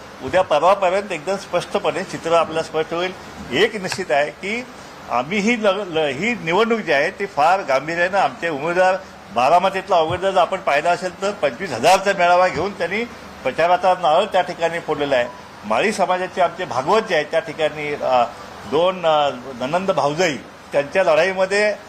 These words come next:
हे आमचे दोन प्रस्थापितांच्या विरुद्ध एक विस्थापित त्या ठिकाणी लढाई देत आहेत आणि त्या ठिकाणी ज्या ज्या ठिकाणी ज्या ज्या मतदारसंघात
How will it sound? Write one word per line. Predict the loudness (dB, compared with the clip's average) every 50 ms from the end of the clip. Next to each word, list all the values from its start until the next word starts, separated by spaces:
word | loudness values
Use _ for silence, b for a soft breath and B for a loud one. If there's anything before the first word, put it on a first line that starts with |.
| -20 -20 -20 -8 -4
हे | 0 2
आमचे | 2 2 2 -2 -6 -8 -6
दोन | -4 -4 -4 -2
प्रस्थापितांच्या | -2 -2 -2 0 0 -2 -2 -2 -4 -4 -4 -4 0 -2 -2
विरुद्ध | 0 -2 -4 -2 -4
एक | -4 -4 -2
विस्थापित | -6 -6 -2 -2 -2 -2 -2 -4 -2
त्या | 0 0
ठिकाणी | 0 -2 -6 -4 -4 -4 -4 -2 0
लढाई | 2 2 2 2 0
देत | -2 -4 -4 0 2 2
आहेत | 2 2 0 -6 -14 -20 -20 -20 -20 -18 -10 -8
आणि | -4 -4 -4
त्या | -2 0 0 0
ठिकाणी | 0 -2 -8 -4 -4 -4 -4 -4 -8 -10 -12 -14 -16 -18 -16 -16 -16 -16 -10 -2
ज्या | 0 0 2
ज्या | 2 2 0
ठिकाणी | 0 0 0 0 -2 -2 -2
ज्या | 0 2 0 2
ज्या | 4 2 2
मतदारसंघात | 2 0 0 0 0 0 0 0 0 0